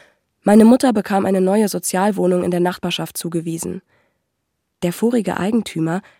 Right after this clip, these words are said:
hatte den Hinterhof des kleinen Hauses zu einer Voliere umgebaut. Das war der Anfang vom Ende. Nein,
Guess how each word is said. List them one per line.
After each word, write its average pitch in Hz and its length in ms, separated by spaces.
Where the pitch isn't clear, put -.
hatte - 220
den 185 160
Hinterhof 247 480
des - 180
kleinen 190 400
Hauses 202 420
zu - 120
einer 190 280
Voliere 190 460
umgebaut. - 720
Das 202 240
war 180 80
der 165 140
Anfang 170 320
vom 170 180
Ende. 165 420
Nein, 175 400